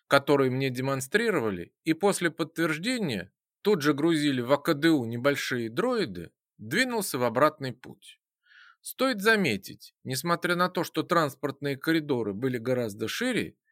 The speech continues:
идти по ним на своих двоих мне было некомфортно. Во все стороны сновали грузовые платформы, гоняли различные А К Д У.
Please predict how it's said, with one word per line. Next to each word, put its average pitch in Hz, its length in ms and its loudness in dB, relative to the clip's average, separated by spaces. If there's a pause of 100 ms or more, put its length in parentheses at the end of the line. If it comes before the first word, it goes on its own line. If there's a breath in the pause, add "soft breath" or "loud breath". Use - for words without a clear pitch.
(300)
идти 160 360 -2
по 160 220 2
ним 190 240 0
на 143 80 -2
своих 139 440 0
двоих 190 540 -2
мне 180 220 -2
было 180 260 0
некомфортно. 139 920 -4 (560 soft breath)
Во 143 200 2
все 254 220 -2
стороны 220 500 2
сновали 180 420 0
грузовые 147 540 4
платформы, 107 800 -2 (500)
гоняли 180 460 2
различные 143 680 0
А - 160 2
К 143 160 2
Д 135 180 4
У. 92 300 -2